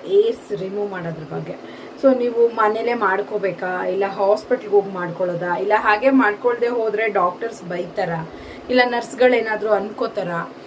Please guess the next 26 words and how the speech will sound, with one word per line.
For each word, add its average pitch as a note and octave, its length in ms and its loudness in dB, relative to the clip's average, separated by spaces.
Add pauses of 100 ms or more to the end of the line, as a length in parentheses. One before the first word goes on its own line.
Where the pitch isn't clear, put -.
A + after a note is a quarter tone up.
(220)
ಮ್, A#3 440 -8
ನಾವು A#3+ 140 2
ಮಾಡ್ಕೊಳ್ಳೇಬೇಕಾ B3 1000 6
ಅನ್ನೋ G3+ 180 -4
ಥರ G3+ 160 -2
ಒಂದು G3 380 -2
ಡೌಟ್ F3+ 240 -4
ಇರುತ್ತೆ F3 340 -6
ನಿಮಗೆ. E3 340 -4
So, A#3+ 320 -2
ಇದ್ರಲ್ಲೇನೆ C4+ 580 4
ಎರಡು G#3 380 2
ಡೌಟ್ G3+ 280 2
ಇರುತ್ತೆ. F3 440 -6 (320)
ಒಂದು, C#4 300 4
ಕ್ಲೀನ್ C#4 320 2
ಮಾಡ್ಕೋಬೇಕಾ A#3+ 640 2
ಬೇಡ್ವಾ, G3+ 640 4
ಅಲ್ಲಿ G#3 280 2
ಹೋದ್ಮೇಲೆ A#3 540 -2
ನಾವು G#3+ 220 -6
ಬಂದು F#3+ 240 -10
ಏನಾದ್ರೂ F#3+ 300 -6
ಅನ್ಕೋತಾರ, G#3 600 -2
ಮುಜುಗರ F#3+ 420 0
ಪಡ್ತಾರ, F3+ 540 -4